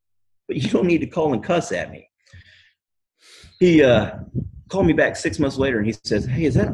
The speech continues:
offer still open? Would you consider it?" And I'm, and I'm like, "Who is this? Why? It sounds kind of familiar." I said, "Let me, let me look at my information." So I'm sitting there with him on the phone and I'm, like, looking through my stuff and I'm like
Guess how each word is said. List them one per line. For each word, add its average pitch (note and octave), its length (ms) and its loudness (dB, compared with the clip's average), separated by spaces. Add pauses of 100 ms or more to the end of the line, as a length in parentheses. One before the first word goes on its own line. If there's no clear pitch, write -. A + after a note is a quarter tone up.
(100)
offer E3+ 320 -4
still D#3 440 -4
open? E3 600 0
Would A#2 160 -6
you G3+ 80 -8
consider D#3 460 -4
it?" D#3+ 180 -12 (460)
And B2 180 -10
I'm, D3+ 120 -4 (100)
and C#3+ 100 -6
I'm C#3 120 0
like, A2+ 120 -2 (180)
"Who A3 120 -6
is F3+ 140 -6
this? - 240 -10
Why? C3 220 -14
It B2 300 -6
sounds F#3+ 360 -6
kind E3+ 160 -8
of E3 80 -12
familiar." C3 320 0
I - 20 0
said, C3 260 0
"Let G#3+ 100 -4
me, G#3+ 260 -2
let F3+ 100 -2
me F3+ 100 0
look D#3 340 2 (420)
at B2+ 100 -2
my B2+ 140 0
information." B2 600 0 (320)
So C#3 120 0
I'm B2+ 80 2
sitting F3+ 160 0
there D#3 100 2
with C#3 100 2
him D3+ 180 4
on D3 80 0
the C#3 100 0
phone A2+ 360 0
and G#2+ 120 -2
I'm, A#2+ 200 -4
like, G#2+ 200 -6
looking A#2+ 300 -2
through B2+ 100 0
my B2 140 2
stuff A2 260 -4
and A2 80 -8
I'm A2+ 60 0
like G#2 180 -4